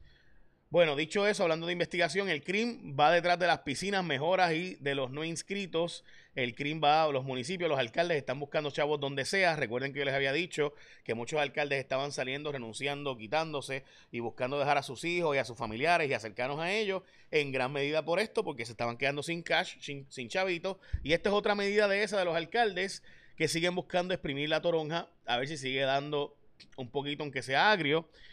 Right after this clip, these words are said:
Eh, en este caso, pues, detrás de las mejoras en las casas, las piscinas,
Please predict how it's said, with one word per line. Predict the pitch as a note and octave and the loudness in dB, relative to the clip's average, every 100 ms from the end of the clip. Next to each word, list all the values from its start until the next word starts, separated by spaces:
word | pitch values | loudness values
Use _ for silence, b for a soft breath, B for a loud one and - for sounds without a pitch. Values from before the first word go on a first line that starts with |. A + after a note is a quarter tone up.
| B B | B B
Eh, | - C3 C3 C3 | -2 0 0 -2
en | C3 | -4
este | C#3+ F#3 | -2 2
caso, | F#3+ A#3 G#3 F3+ | 4 4 4 0
pues, | D3+ C#3 | 2 2
detrás | B2+ C3+ | 2 0
de | D3+ D#3+ A2+ E2+ A#2 | 0 -2 -6 -14 -4
las | B2 B2 | 0 0
mejoras | B2 A#2 C3 D3 | 0 0 2 4
en | D3+ | 4
las | D#3 - | 0 0
casas, | G3+ G3+ F3 | 2 2 0
las | C3+ | -2
piscinas, | - A#2+ - G#3+ G3 F#3+ | -4 -8 -4 -2 -2 -4